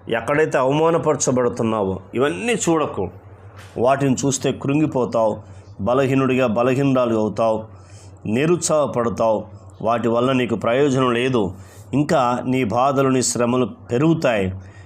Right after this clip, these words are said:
నీవు చీకటితో లేవడం నేర్చుకో.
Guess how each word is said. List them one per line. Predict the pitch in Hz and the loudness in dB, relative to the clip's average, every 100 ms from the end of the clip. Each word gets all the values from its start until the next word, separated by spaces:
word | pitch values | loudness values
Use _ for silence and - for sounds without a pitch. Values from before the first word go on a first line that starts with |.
| - - | -14 -4
నీవు | 113 156 180 147 117 135 - - - | -2 2 2 2 2 -2 -6 -18 -10
చీకటితో | - 180 208 208 185 190 | -2 0 0 0 0 2
లేవడం | 180 156 139 147 147 127 | 2 2 2 2 2 2
నేర్చుకో. | 127 104 - 113 92 | 0 -2 -4 -2 -4